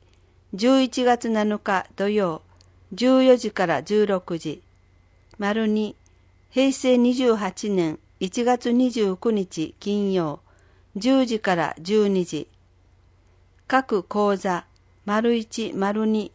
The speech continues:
のいずれかを受講してください。場所、アイパーク光。申し込み期限、各開催日の二日前まで。申し込み、問い合わせ、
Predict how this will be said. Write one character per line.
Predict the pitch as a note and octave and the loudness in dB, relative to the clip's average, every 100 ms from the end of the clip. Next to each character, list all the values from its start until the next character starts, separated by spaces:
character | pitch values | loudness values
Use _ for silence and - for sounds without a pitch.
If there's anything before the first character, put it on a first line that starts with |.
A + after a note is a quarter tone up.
| - | -6
の | A3+ A3 | -4 -4
い | G#3+ | -2
ず | B3 | 2
れ | B3+ B3+ | 4 4
か | A#3 F#3+ | 4 2
を | |
受 | D3 F#3 G3+ | 2 -6 -2
講 | A3 G#3 | 0 0
し | - | -2
て | G#3 | -8
く | G3 | -6
だ | F#3 F3 | -6 -6
さ | - D#3+ | -8 -10
い。 | C#3 _ _ _ _ _ _ _ _ _ _ _ | -12 _ _ _ _ _ _ _ _ _ _ _
場 | F#3+ G3+ G#3 | -6 -4 -4
所、 | - A#3+ - _ _ _ - | -4 -4 -6 _ _ _ 0
ア | A3+ | 2
イ | C4 | 2
パ | - C4 | 0 0
ー | G#3+ | 0
ク | - | -4
光。 | F3 - F#3+ E3+ E3 _ _ _ _ _ _ _ _ _ - | -10 -8 -8 -6 -10 _ _ _ _ _ _ _ _ _ -2
申 | A#3 B3+ | 2 2
し | - | 2
込 | - B3+ | 2 2
み | A#3+ | 2
期 | A#3+ | -4
限、 | G#3 F3 D#3+ _ _ _ _ _ _ _ | -2 -2 -4 _ _ _ _ _ _ _
各 | - C4 B3+ G3+ - _ | -6 -6 -2 -2 -4 _
開 | A#3 A#3+ | -2 -2
催 | - B3+ A3+ | 0 0 0
日 | G3+ F3 | 0 0
の | D#3+ - | -2 -6
二 | - - | -16 -14
日 | - A#3+ | -2 -2
前 | A#3 A3+ G3 | 0 -2 -2
ま | E3 C#3+ | -4 -6
で。 | C#3+ - _ _ _ _ _ _ _ _ _ _ _ _ | -12 -14 _ _ _ _ _ _ _ _ _ _ _ _
申 | A3 B3 C4 | 0 2 2
し | - | 0
込 | - A#3 | -4 -2
み、 | A3+ - _ _ | -2 -8 _ _
問 | B3 A#3 A#3 | 0 0 2
い | |
合 | A3 | 2
わ | G#3+ G#3+ | 2 -2
せ、 | G#3 F#3 | -6 -8